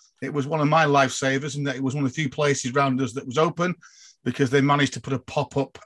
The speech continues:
uh, garden festival type place outside the actual brewery. They couldn't open their tap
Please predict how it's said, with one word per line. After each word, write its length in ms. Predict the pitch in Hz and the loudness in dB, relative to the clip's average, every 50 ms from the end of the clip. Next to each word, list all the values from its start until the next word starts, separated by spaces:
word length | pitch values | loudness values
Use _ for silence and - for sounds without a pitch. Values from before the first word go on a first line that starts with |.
| _ - | _ -2
uh, 380 | 123 123 120 120 117 117 113 107 - | 0 2 2 2 2 2 0 0 0
garden 680 | - 135 135 139 139 135 127 135 131 131 127 127 123 117 | 2 2 4 4 4 2 2 2 0 0 0 0 -2 -4
festival 680 | - - 139 131 - - - 123 127 131 123 120 123 123 - | -8 -10 -10 -10 -10 -10 -12 -10 -10 -8 -8 -8 -10 -10 -6
type 260 | - 123 123 131 - - | -4 -2 -2 -2 -2 -6
place 340 | - 127 131 131 131 123 - - - - - _ - | -6 -4 -2 -2 -2 -4 -8 -14 -20 -20 -20 _ -6
outside 320 | 127 127 - - 135 131 120 | -6 -6 -2 0 0 2 2
the 100 | 127 135 | 2 0
actual 240 | 127 - - - 110 | 0 -2 -6 -10 -6
brewery. 340 | 107 143 151 151 151 151 147 | 0 4 4 4 4 4 2
They 80 | 135 127 | 0 0
couldn't 220 | - - 147 135 135 | 0 -2 -2 -2 -2
open 300 | 135 135 123 135 123 120 | -4 -4 -2 -2 -2 -2
their 140 | 113 107 | -2 -4
tap 380 | - - - 147 147 - - - | -6 -4 -2 0 0 -2 -2 -6